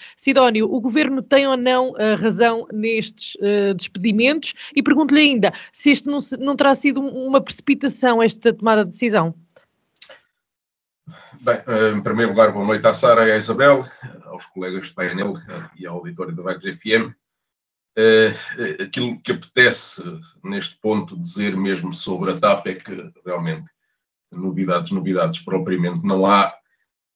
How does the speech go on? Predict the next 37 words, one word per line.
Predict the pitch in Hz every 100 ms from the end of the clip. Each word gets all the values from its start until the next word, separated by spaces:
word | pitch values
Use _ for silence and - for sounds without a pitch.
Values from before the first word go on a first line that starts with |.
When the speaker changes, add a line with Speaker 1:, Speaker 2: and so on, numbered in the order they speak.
| _
Speaker 2:
eh, | 98 98 95 95 90 87 85
e | 98
sucede-se | - 98 - 107 98 - 95
aqui | - 104
um, | 98
um | 85 85 90
rol | 82 92 90 85 82
de | 82 80
atrapalhadas | - 95 87 98 101 101
que | -
no | 95
fundo | 87 104 101
acabam | - 92 87 82
por | 85
ser | - 104 87
pagos | 104 101 -
pelo | - 95 95 90 95
o | 98
erário | 95 90 85
público. | 90 - _ _ _ _ _ _ _ _ _ _ _ -
Eh, | 78 76 76 71 69 - - - 90
conhece, | 92 - - _
começa | 107 104 107 101
até | 113 107
a |
ser | 101 - 104 92 82
difícil | 98 107 - 117 - 101 87 - _ _ _ _
eleger | 113 110 117 117
a | 107
atrapalhada | - 110 107 107 107 101
da | 98
semana | 101 107 101 95
em |
matéria | 95 95 101 104
de | -
tap, | 127 127 -
mas | 104 101 98